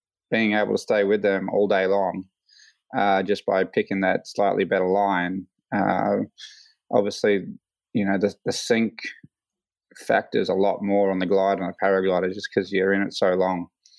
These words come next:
Um, so if you can pick that better line, uh, you know, I'm finding that I'm able to, to keep up quite well on,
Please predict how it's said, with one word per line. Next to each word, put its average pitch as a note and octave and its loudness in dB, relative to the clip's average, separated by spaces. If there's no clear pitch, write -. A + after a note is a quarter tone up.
Um, G2 -2
so A2 0
if G#2+ 2
you A2+ 0
can A#2+ 0
pick - -4
that F#2+ 2
better F#2+ 2
line, G2+ 0
uh, G2 0
you A2 -4
know, F#2+ 0
I'm G2 2
finding G2 0
that F#2 2
I'm G2+ 0
able G2 2
to, F#2+ 0
to A2+ -12
keep G#2 -2
up F#2+ 2
quite F#2+ 0
well G2 2
on, F#2+ -4